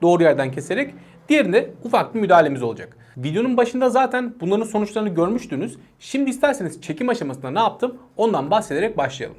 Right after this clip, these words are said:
Önce düzenlemesi kolay olanla başlayalım. Yani aslında işin büyük kısmını çekimde yaptığımızla. Bunu yapmak için bir obje çekiminde, çünkü ürün çekimleri için ideal bir geçiş efekti bu, ürünümüzü yerleştirdik. Kadrajımızı ayarladık. Daha sonra ürünümüzle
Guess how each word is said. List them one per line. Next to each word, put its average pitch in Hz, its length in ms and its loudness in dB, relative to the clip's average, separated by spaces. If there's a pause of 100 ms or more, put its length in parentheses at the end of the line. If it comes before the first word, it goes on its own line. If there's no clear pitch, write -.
(360)
Önce 247 340 0
düzenlemesi 196 540 -2
kolay 170 240 6
olanla 117 300 6
başlayalım. 113 460 -2
Yani 143 300 4
aslında 151 360 0
işin 175 360 -8
büyük 196 180 -2
kısmını 160 380 -6 (160)
çekimde 170 340 -2
yaptığımızla. 120 640 2 (480)
Bunu 247 140 0
yapmak 269 340 0
için - 260 -12 (360)
bir 214 120 -4
obje 165 300 0
çekiminde, 151 560 -4
çünkü 151 280 -4
ürün 175 140 -2
çekimleri 165 380 -2
için 131 200 -8
ideal 123 300 0
bir 120 60 -6
geçiş 117 220 -10
efekti 110 360 -12
bu, 254 200 -4 (380)
ürünümüzü 226 480 0 (180)
yerleştirdik. 143 560 2 (400)
Kadrajımızı 170 600 2 (100)
ayarladık. 170 600 2 (360)
Daha 220 200 2
sonra 196 260 -4 (120)
ürünümüzle 180 680 -2